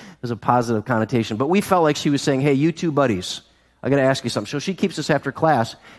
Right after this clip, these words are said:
and she asks us this question. She says, "Aren't the two of you, uh, honor students?" "Yeah." And she said, um, and I remember thinking to myself, "Yeah, so?"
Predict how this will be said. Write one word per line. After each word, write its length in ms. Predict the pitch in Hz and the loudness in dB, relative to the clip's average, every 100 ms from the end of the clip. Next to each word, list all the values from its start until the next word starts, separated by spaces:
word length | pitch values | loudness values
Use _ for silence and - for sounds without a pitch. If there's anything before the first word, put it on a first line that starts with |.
| - | -2
and 140 | 160 | -2
she 200 | - 180 | 0 0
asks 300 | - 196 - | 2 2 0
us 100 | 170 | -4
this 120 | 165 | -6
question. 300 | - 156 131 | -4 -4 -4
She 140 | - - | -6 -4
says, 200 | 139 127 | -4 -2
"Aren't 300 | 156 226 269 | -2 -2 -4
the 80 | |
two 260 | 254 - 196 | -10 -4 -2
of 100 | 156 | -2
you, 260 | 170 175 117 | -2 -4 -4
uh, 140 | 123 | -4
honor 300 | - 131 147 | 0 0 0
students?" 580 | 135 - 151 160 - - - _ _ _ _ _ _ _ _ _ _ _ _ _ _ _ | -2 -4 -2 -4 -8 -16 -18 _ _ _ _ _ _ _ _ _ _ _ _ _ _ _
"Yeah." 400 | 110 110 98 123 180 _ _ _ _ - | -2 0 0 -2 -8 _ _ _ _ -2
And 120 | 143 | -2
she 200 | - 180 | 0 -4
said, 440 | - 185 160 143 - - | 0 2 2 -2 -8 0
um, 600 | 151 147 139 131 120 107 _ _ _ _ _ _ _ _ _ - _ - | 4 4 4 0 -6 -16 _ _ _ _ _ _ _ _ _ -20 _ -2
and 140 | 135 | 0
I 80 | 117 | 2
remember 420 | 131 127 117 113 | 2 2 0 -2
thinking 320 | - 139 127 120 | -4 -4 -4 -2
to 60 | |
myself, 580 | 113 110 110 101 - - _ _ _ _ _ _ _ | -2 -2 -2 -4 -6 -18 _ _ _ _ _ _ _
"Yeah, 340 | - 107 104 120 | -6 -2 0 -2
so?" 580 | - - 107 113 143 131 | -6 -4 -2 -2 -4 -8